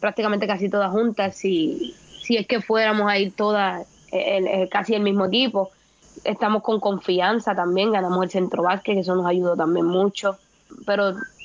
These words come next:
tenemos que trabajar, tenemos que trabajar un poquito más. Está, está Estados Unidos, está Canadá.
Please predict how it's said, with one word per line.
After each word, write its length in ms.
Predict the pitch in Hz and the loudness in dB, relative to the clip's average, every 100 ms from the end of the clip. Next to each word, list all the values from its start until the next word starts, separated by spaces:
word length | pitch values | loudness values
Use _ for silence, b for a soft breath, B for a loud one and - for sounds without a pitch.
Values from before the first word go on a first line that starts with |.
| - - | -12 -2
tenemos 320 | 196 190 190 | 0 0 0
que 100 | 202 | 0
trabajar, 360 | 196 190 185 175 - | 0 0 0 -4 -6
tenemos 300 | 175 180 180 | -2 -2 0
que 100 | 196 | 0
trabajar 480 | 190 190 190 190 | 2 2 2 2
un 140 | 190 190 | 0 0
poquito 360 | 190 190 185 | 0 2 0
más. 260 | 185 196 214 | 0 2 0
Está, 200 | 196 185 | 0 0
está 680 | 175 180 - - - - 175 | 0 -2 -4 -6 -6 -4 -4
Estados 360 | 156 185 180 | 0 0 2
Unidos, 380 | 185 180 202 196 | 2 4 4 2
está 240 | 185 170 170 | 0 -4 -2
Canadá. 560 | 170 196 190 180 175 | 0 2 2 2 -2